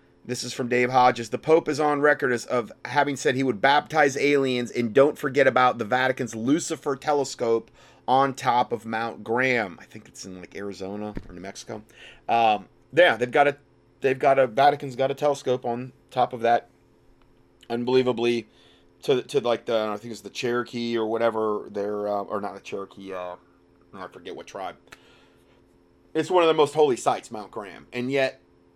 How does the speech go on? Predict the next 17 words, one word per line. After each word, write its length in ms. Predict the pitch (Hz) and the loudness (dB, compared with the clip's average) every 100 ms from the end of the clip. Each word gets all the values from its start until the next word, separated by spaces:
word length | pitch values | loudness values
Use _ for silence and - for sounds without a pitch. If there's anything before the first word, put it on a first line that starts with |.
| _ _ _ _ _ _ _ _ _ _ | _ _ _ _ _ _ _ _ _ _
the 120 | 127 | -8
Vatican 600 | 117 160 214 190 156 131 - | 2 4 4 2 -4 -8 -10
went 220 | 135 131 | -6 -6
up 120 | 123 | -6
there, 300 | - 120 120 | -4 -2 -2
took 260 | 120 - 196 | -4 -6 2
over 240 | 220 214 | 4 2
the 120 | 175 156 | -2 -4
land 560 | 143 143 120 104 107 _ _ _ _ _ _ _ _ _ _ _ _ _ _ _ _ _ | -2 -4 -6 -8 -14 _ _ _ _ _ _ _ _ _ _ _ _ _ _ _ _ _
through 160 | 117 107 | -10 -8
its 120 | 101 | -6
sheer, 400 | - 135 123 113 | -6 -2 0 0
you 120 | 107 | -4
know, 180 | 104 95 | -10 -10
monetary, 720 | 98 110 131 120 127 110 98 | -2 2 2 0 -2 0 0
I'm 140 | 98 101 | -4 -10
sure, 380 | - 104 98 | -8 -8 -8